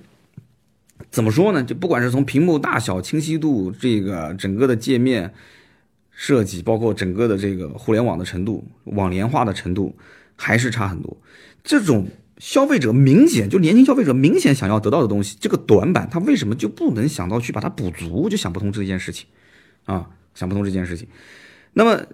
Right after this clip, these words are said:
你现在反过来讲，有人讲，那别克也是这样啊，那别克现在很多销量就优惠幅度之后下来之后也卖得不错。你要知道，别克英朗很多用户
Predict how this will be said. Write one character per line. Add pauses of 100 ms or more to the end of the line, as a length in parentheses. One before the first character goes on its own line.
(180)
你
现
在
反
过
来
讲，
有
人
讲，
那
别
克
也
是
这
样
啊，
那
别
克
现
在
很
多
销
量
就
优
惠
幅
度
之
后
下
来
之
后
也
卖
得
不
错。 (720)
你
要
知
道，
别
克
英
朗
很
多
用
户